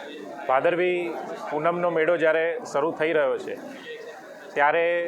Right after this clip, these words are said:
ઘણા બધા જે પગપાળા સંઘો છે એ માતાજીના દર્શનાર્થે ચાલતા નીકળી ગયા છે. ઘણા બધા સંઘો ચાલતા નીકળવા માટેની તૈયારી કરી રહ્યા છે.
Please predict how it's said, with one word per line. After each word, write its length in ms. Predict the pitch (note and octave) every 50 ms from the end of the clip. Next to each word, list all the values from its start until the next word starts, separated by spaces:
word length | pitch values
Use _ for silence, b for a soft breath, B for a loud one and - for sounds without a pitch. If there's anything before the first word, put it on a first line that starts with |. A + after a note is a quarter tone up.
| E3 - - - - - - - - - - - B2
ઘણા 240 | B2+ C#3 D#3+ F3
બધા 380 | E3+ E3 E3 D3+ E3 E3+ E3+ E3+ E3 E3 D#3+
જે 80 | D#3+ D#3+
પગપાળા 540 | D3+ D3+ D#3 D#3 D3+ - E3 D#3+ E3 D#3+ D3+
સંઘો 260 | - C#3+ C#3+ B2+ D3+ D#3+
છે 200 | D#3 - E3 D#3 C#3+ A#2+ - - - - - - - - - - - - - - - - - - - - D3
એ 120 | D#3 D#3+
માતાજીના 680 | D#3 D3+ C#3+ D3 E3+ F3 F3 D#3 F3 D#3+ F3 E3+ F3 E3+ E3+ E3+ E3 - - - C#3+
દર્શનાર્થે 600 | C#3 C3+ - F3+ E3 E3+ E3 D#3+ D#3 - E3+ F3 E3+
ચાલતા 360 | C#3 D3+ C#3 C#3+ C3+ E3+ E3
નીકળી 340 | D#3 D3 C#3 - E3 E3+ D#3+
ગયા 180 | F3 E3+ E3+ E3+
છે. 160 | - F#3 F3+ F3+ - - - - - - - - - - - - - - - -
ઘણા 200 | C3+ D3+ F3 F#3
બધા 220 | F#3+ F#3+ F#3+ F#3+
સંઘો 400 | - - F3 E3 D#3+ E3+ F3+ F#3 F#3 F#3 F#3 F#3 F#3 F3 - - - - - - - - -
ચાલતા 320 | - E3 D3 D#3+ - G3+ F#3
નીકળવા 380 | F3 E3 D3+ F#3+ F#3 F#3 F#3 F3+ F3+
માટેની 320 | F3 F#3 F3+ F#3+ F3+ -
તૈયારી 320 | - D#3 D#3 F3 F3+ F#3 F3 F3+
કરી 160 | F#3 F3+ F3 F3+
રહ્યા 240 | F3 F3 F3 F3 -
છે. 120 | F#3 F#3